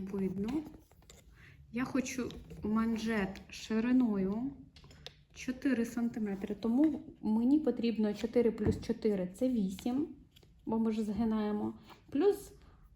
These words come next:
е, сантиметр на пришивання, да? У нас дві, низ і верх у манжета,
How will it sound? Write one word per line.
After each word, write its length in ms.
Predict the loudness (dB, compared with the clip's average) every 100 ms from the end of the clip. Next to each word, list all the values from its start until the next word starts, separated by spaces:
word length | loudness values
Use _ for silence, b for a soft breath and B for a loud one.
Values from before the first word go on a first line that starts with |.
| -4
е, 220 | 0 0
сантиметр 680 | 0 0 2 2 2 0 2
на 680 | 0 0 -2 -4 -4 -6 -10 -18 -10
пришивання, 640 | -8 -4 -4 -4 -4 -4 -4
да? 240 | -4 -2 -4 -6 -20 _ _ _ _ _ _ _ _ _ -12
У 40 | -4
нас 340 | 0 0 -2 -2
дві, 500 | -2 0 2 2 0
низ 420 | -2 2 2 2
і 80 | 0
верх 480 | 0 -2 -4 -6 -6
у 40 |
манжета, 680 | -4 -2 -4 -6 -12 -10 -14